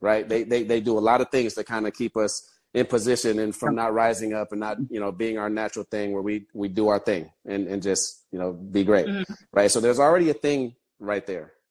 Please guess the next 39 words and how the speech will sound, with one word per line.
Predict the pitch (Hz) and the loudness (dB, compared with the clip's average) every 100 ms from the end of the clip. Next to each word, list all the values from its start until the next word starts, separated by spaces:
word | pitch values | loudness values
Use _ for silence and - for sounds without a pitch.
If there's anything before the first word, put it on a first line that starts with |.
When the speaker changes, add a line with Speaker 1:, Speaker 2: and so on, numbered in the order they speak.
| - | -2
Speaker 1:
with | 110 107 | -2 -2
that. | 85 - _ _ _ _ _ _ _ _ _ | -6 -8 _ _ _ _ _ _ _ _ _
Do | 113 | -2
you | 117 147 | 4 4
really | 123 139 156 | 6 6 4
think | 151 151 - _ _ - 151 | 4 0 -2 _ _ -6 0
that | 123 107 | 0 0
there's, | 131 123 - | 0 0 -4
they're | 131 | -6
gonna | 131 117 | -4 -6
provide | - 92 104 113 110 104 110 | -8 -6 -2 -2 -2 -6 -14
a | 104 | -14
place | - 117 117 | -6 -6 -6
of | 92 - | -10 -14
privilege | - 120 123 139 127 | -4 -4 0 -2 -2
for | - 110 110 | -4 -2 -2
an | 107 | -4
attractive, | 92 - 120 113 117 117 113 _ _ _ | -8 -10 -2 -2 -2 -8 -8 _ _ _
uh, | 101 95 | -6 -6
black | 90 90 104 113 135 | -6 -6 2 2 2
man | 120 120 135 156 175 | 0 0 0 -2 -4
in | 147 | -2
this | 160 156 | -2 -2
world? | 160 185 190 - _ | -2 -2 -2 -10 _
Or | 123 139 190 226 | 2 4 4 2
Speaker 2:
I | 294 | 0
think | 339 247 | 0 0
we're | 233 | 2
Speaker 1:
is | - | 2
it | |
gonna | 139 131 | 0 -6
be | 120 | -2
Speaker 2:
talking | 131 - | -2 0
about | - | 0
Speaker 1:
exactly | 180 127 117 | 0 2 -2
the | 107 | 0
Speaker 2:
different | 110 | 2
levels. | 123 135 | 4 2
Speaker 1:
opposite? | 127 - | -2 -8